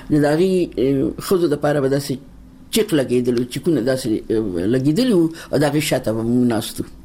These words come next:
په هال کې، دا خیبر یونین هال کې. دا به اکثر داسې دغه کېده که نه. دلته کې جان زیب نیاز صاحب، الله دې وبخښي، هغې، آه، ایډورډز کالج کې زرغون غوندې دغه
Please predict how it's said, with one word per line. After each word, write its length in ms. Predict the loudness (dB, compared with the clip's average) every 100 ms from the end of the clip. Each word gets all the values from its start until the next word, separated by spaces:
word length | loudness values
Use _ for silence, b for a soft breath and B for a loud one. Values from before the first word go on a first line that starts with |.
| -20 -20 -4
په 60 | 0 0 2
هال 200 | 0 0 0
کې، 100 | -2 B B B B -2
دا 100 | -2
خیبر 320 | 0 0 2
یونین 380 | 2 2 2 0
هال 220 | -2 -6
کې. 160 | -8 -12 -16 -20 -8 -2
دا 120 | 0
به 80 | 0 -2
اکثر 240 | -4 -2 -2
داسې 260 | -2 -2
دغه 260 | -4 -2 -4 -2
کېده 180 | -2 -2
که 80 | -4
نه. 80 | -8 B B B B
دلته 260 | 0 0 0 -2
کې 440 | 0 2 0 -2 0
جان 180 | 0 2
زیب 160 | 2
نیاز 300 | 2 2 2
صاحب، 260 | 0 -2 -2 -6 -18 -20 -20 -20 -20 -10 -4
الله 180 | -2 -2
دې 80 | -2
وبخښي، 320 | -6 -6 -8 -10 B B B -6
هغې، 440 | 0 2 2 2 -2 -4 0
آه، 300 | 2 4 2 -2 -10 -12 -12 -8 -2
ایډورډز 280 | 0 2 0
کالج 280 | 0 2 0 -2
کې 80 | -8 -4
زرغون 400 | -2 0 0 0
غوندې 260 | 0 -2 -2
دغه 180 | -4 -4